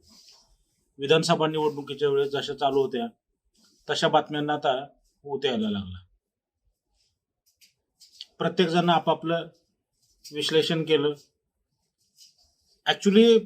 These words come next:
हे खरं आहे, शेवटी माध्यमांचं काम आहे ज्या राजकीय घटना घडतात त्याच्यावर विश्लेषण करणं. परंतु आत्तापर्यंत अनेक छोट्या मोठ्या निवडणुका असतील, स्थानिक स्वराज्य संस्थांच्या असतील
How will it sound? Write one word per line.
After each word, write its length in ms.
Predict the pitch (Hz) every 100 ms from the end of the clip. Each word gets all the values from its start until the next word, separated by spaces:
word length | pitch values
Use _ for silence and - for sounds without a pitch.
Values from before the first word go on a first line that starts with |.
| - _ _ _ -
हे 120 | 147 175
खरं 200 | 175 185
आहे, 300 | 139 107 _ _ _ _ -
शेवटी 300 | 180 156 185
माध्यमांचं 540 | 180 143 175 180 175
काम 240 | 180 170
आहे 220 | 160 143 160 _ _ _ _
ज्या 120 | 156
राजकीय 360 | 165 151 - 170
घटना 320 | 156 139 156
घडतात 340 | 147 127 156 147
त्याच्यावर 420 | - 147 147 147
विश्लेषण 500 | 147 135 135 127 117
करणं. 280 | 110 101 98 - _ _ _ _ _ - _ -
परंतु 580 | 190 214 214 170 175 - _ _ _ _ _ _ _ _ _ _ _ _ _
आत्तापर्यंत 720 | - 170 226 220 226 196 - 120 110 - _ _ _ _ _ -
अनेक 300 | 180 220 214
छोट्या 280 | 190 196
मोठ्या 240 | 190 175 170
निवडणुका 460 | 160 151 139 135
असतील, 200 | 139 -
स्थानिक 320 | 120 - 143 143
स्वराज्य 480 | - 151 139 127
संस्थांच्या 520 | 127 139 127 131 123 127
असतील 500 | - 135 127 127